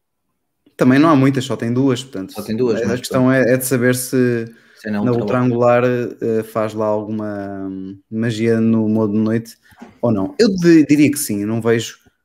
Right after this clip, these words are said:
Speaker 1: eh, motivos para não fazer tendo o mesmo processador, se-, tendo, eh, eh, as mesma-, recebido as mesmas atualizações.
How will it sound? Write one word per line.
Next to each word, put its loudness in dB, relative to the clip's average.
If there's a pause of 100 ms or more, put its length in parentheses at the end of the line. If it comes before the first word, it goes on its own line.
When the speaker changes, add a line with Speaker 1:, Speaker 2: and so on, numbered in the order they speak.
(240)
Speaker 1:
eh, -4
motivos -6
para -4
não -6
fazer -4 (100)
tendo -6
o -6
mesmo -6
processador, 0
se-, -10
tendo, -2
eh, -8 (640)
eh, -8
as -4
mesma-, -2
recebido -2
as -4
mesmas -2
atualizações. -4